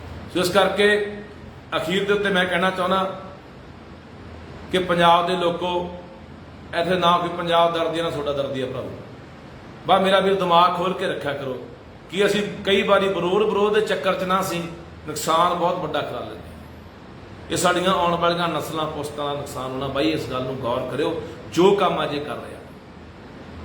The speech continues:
ਜੇ ਹੈ ਇਹਨਾਂ ਕੋਲੇ ਜਵਾਬ ਕਿਸੇ ਵੀ ਬੰਦੇ ਕੋਲੇ ਤਾਂ ਦਲੀਲ ਨਾਲ ਮੇਰਾ ਜਵਾਬ ਦੇ ਦਿਓ। ਨਹੀਂ ਐਵੇਂ ਨੇ ਉਹੀ ਗੱਲਾਂ, ਤੁਹਾਡੇ ਕੋਲ ਜਵਾਬ ਕੋਈ ਹੁੰਦਾ ਨਹੀਂ,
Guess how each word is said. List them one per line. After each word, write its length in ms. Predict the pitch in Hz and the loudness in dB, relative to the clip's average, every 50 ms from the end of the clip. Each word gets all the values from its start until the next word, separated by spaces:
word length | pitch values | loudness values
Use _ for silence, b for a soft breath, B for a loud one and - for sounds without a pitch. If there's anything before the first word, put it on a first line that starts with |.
| - - - - - - - | -14 -14 -14 -14 -14 -12 -6
ਜੇ 140 | - 180 165 | -2 0 2
ਹੈ 240 | 139 143 160 175 190 | 4 6 6 6 6
ਇਹਨਾਂ 180 | 202 208 220 214 | 6 4 2 2
ਕੋਲੇ 180 | - 208 202 | 2 2 0
ਜਵਾਬ 420 | 190 180 170 170 165 165 170 170 - | 2 2 2 4 4 4 4 2 0
ਕਿਸੇ 280 | 196 190 - 214 214 | -4 -2 2 4 4
ਵੀ 80 | 214 208 | 4 4
ਬੰਦੇ 320 | - 175 170 160 160 165 | 2 0 0 0 0 -2
ਕੋਲੇ 440 | 160 156 160 156 156 156 156 - - - - - | -2 -2 0 0 0 0 0 -2 -6 -10 -10 -4
ਤਾਂ 100 | - 190 | -2 -2
ਦਲੀਲ 300 | 190 190 185 185 180 175 | 0 0 0 0 2 2
ਨਾਲ 120 | 175 170 160 | 0 0 0
ਮੇਰਾ 180 | 156 156 147 | 2 2 2
ਜਵਾਬ 340 | 139 135 127 117 - 127 123 | 2 2 0 -2 -2 -2 -4
ਦੇ 60 | 110 | -6
ਦਿਓ। 200 | - - 110 110 - - - - - - - - - - - - - - - - - - - - - 147 | -8 -8 -10 -10 -10 -12 -12 -14 -14 -16 -18 -18 -18 -18 -18 -18 -18 -16 -16 -16 -16 -16 -16 -14 -8 -4
ਨਹੀਂ 160 | 160 170 170 | 0 2 4
ਐਵੇਂ 220 | 160 160 165 165 | 4 4 4 4
ਨੇ 80 | 170 180 | 2 2
ਉਹੀ 300 | 175 175 175 175 165 160 | 2 2 0 0 0 2
ਗੱਲਾਂ, 300 | 160 160 170 170 170 - | 2 4 4 2 2 2
ਤੁਹਾਡੇ 220 | 147 156 156 165 | -2 -4 -4 -2
ਕੋਲ 260 | 160 165 170 170 165 131 120 | 0 0 0 0 -2 -2 -6
ਜਵਾਬ 380 | 139 139 135 135 143 151 147 - | -4 0 2 4 4 4 4 2
ਕੋਈ 100 | 185 170 | 0 -2
ਹੁੰਦਾ 320 | 147 143 139 - 151 160 160 | -2 -2 0 2 2 2 2
ਨਹੀਂ, 140 | 160 160 | 2 -2